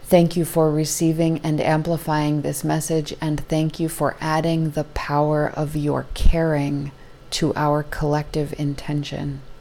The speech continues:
For contact, reach out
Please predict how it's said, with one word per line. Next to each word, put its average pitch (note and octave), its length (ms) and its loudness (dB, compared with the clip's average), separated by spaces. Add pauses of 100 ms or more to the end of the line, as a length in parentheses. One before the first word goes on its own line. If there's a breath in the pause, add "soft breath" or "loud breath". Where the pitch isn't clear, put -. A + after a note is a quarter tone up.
(1600 loud breath)
For - 240 0
contact, D#3 800 -2 (120)
reach E3 380 0
out D3 300 0